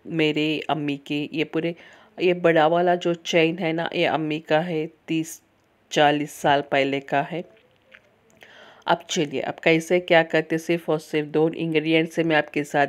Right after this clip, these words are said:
शेयर करने वाली हूँ। और दो इंग्रेडिएंट सिर्फ घर में जो भी अवेलेबल है, आसानी, ज़्यादा कुछ आपको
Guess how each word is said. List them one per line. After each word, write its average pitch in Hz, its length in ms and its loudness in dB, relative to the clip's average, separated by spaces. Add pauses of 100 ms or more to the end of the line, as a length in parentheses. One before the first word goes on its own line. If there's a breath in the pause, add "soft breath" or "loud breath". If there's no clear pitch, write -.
(100)
शेयर 170 220 0
करने 170 340 0
वाली 170 300 0
हूँ। 180 100 -6 (500 soft breath)
और 185 220 6
दो 175 260 6
इंग्रेडिएंट 165 680 -2
सिर्फ 165 260 -2
घर 160 220 -4
में 160 300 0
जो 156 160 0
भी 170 160 -2
अवेलेबल 147 720 0
है, 147 180 -2
आसानी, 127 500 0
ज़्यादा 147 420 4
कुछ 165 300 -4
आपको 160 420 -2